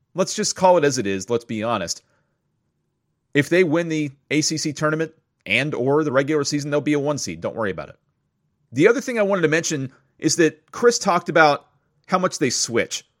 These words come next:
And I've been told by coaches that defensive switches don't bother you as much if you're not a pick and roll team. I don't know that I buy that either.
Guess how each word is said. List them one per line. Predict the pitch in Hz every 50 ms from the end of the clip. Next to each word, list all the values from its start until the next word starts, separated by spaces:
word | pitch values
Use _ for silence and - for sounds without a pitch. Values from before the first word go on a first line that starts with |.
| _ _
And | - 127
I've | 151 147
been | 170 170
told | - - 226 240 220 190
by | 196 180
coaches | 165 - 208 196 185 - 160 147 135 127 - - _ _ _ _ _
that | 139 156 143 - - _
defensive | 113 156 151 - - 226 226 - - 151
switches | - - - 190 208 196 - - 165 151 139 - - - _ _ _ _ _ -
don't | - 175 175 - 117 101
bother | - 151 165 190 185 170 147
you | 123 120 123 117
as | 107 - -
much | 117 107 101 101 - - -
if | 123 117 -
you're | 139 139
not | 147 151 131
a | 117
pick | - 151 165 170 147
and | 117 117
roll | 127 139 143 139 -
team. | - 117 98 90 85 85 92 - _ _ _ _ _ _ _ _ _ _ _ _
I | -
don't | 185 247
know | 262 277
that | 240 247
I | 226 208
buy | 147 110 160 170 196 196
that | 175 185 180 - - -
either. | 131 180 202 165 131 80 - - _